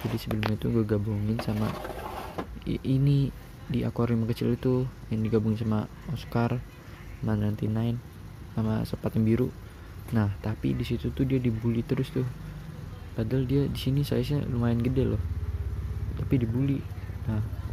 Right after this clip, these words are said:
terus gue udah coba masukin ke akuarium yang atas nih, yang isinya predator-predator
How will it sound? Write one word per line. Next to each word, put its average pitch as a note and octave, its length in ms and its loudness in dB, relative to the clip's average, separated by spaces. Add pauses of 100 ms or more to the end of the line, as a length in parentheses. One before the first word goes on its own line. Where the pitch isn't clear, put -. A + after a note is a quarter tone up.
(140)
terus - 160 0
gue C3 160 4
udah A2+ 80 0
coba G#2+ 240 0
masukin G#2+ 480 0
ke A2 240 0
akuarium G#2+ 540 0
yang G#2+ 180 0
atas G#2 320 -2
nih, C3 160 0 (640)
yang A2+ 160 0
isinya A2 240 2
predator-predator G#2 1120 0